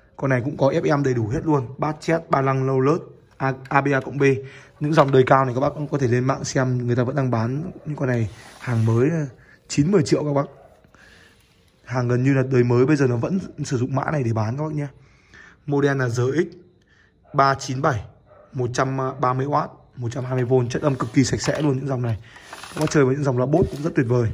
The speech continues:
Cứ Yamaha các bác chơi với loa bốt rất hay, xuất, xuất Mỹ, những dòng xuất Mỹ này. Hai cầu A B A cộng B, bốn đến mười sáu ohm. Giá hai triệu tư, mặt đẹp xuất sắc luôn.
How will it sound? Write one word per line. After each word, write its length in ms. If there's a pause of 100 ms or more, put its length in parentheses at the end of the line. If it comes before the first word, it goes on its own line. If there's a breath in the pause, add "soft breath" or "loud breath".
(540)
Cứ 160
Yamaha 260
các 60
bác 120
chơi 140
với 80
loa 80
bốt 200
rất 100
hay, 220
xuất, 160
xuất 360
Mỹ, 280
những 80
dòng 120
xuất 160
Mỹ 120
này. 160 (1400 loud breath)
Hai 160
cầu 120
A 80
B 40
A 120
cộng 120
B, 40 (140)
bốn 160
đến 120
mười 120
sáu 140
ohm. 200 (320)
Giá 140
hai 180
triệu 200
tư, 120
mặt 220
đẹp 220
xuất 100
sắc 220
luôn. 180